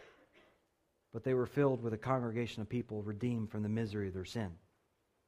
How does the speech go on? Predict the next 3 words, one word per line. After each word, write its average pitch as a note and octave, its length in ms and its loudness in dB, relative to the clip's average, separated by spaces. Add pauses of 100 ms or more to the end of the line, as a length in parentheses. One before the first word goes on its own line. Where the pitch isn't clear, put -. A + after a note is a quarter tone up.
(2000)
They A2+ 80 -6
were A2+ 100 -2
filled C3+ 500 4